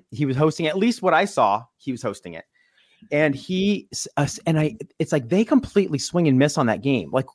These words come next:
I wanna be able to play, like, with Wheel of Fortune, I get to play along.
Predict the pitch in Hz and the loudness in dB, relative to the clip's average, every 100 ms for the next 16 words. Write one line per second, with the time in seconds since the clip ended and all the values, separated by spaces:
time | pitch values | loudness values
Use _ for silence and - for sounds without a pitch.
0 | - 151 240 269 208 143 143 110 - - | -4 2 2 2 2 0 -2 -2 -8 -4
1 | 127 165 156 - 143 151 165 - 135 139 | -2 2 2 2 0 2 2 0 0 0
2 | 160 127 127 113 131 113 107 104 151 | -2 -2 -2 -4 -4 -4 -2 -2 -4